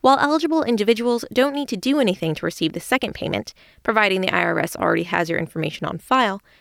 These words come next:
you also can't do much to influence getting a direct deposit over a mailed check. For example,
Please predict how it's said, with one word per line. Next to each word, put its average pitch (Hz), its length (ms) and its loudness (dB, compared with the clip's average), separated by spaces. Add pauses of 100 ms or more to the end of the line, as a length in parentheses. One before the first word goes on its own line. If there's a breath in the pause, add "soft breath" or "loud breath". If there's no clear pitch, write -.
(460 soft breath)
you 277 120 -2
also - 200 -2
can't - 280 -2
do 165 120 -4
much 147 220 -2
to - 160 -4
influence 214 400 0
getting 180 240 0
a 160 40 -6
direct - 280 -2
deposit 262 540 0
over 165 240 2
a - 80 0
mailed 147 260 0
check. - 380 -8 (440)
For - 200 0
example, 185 440 -2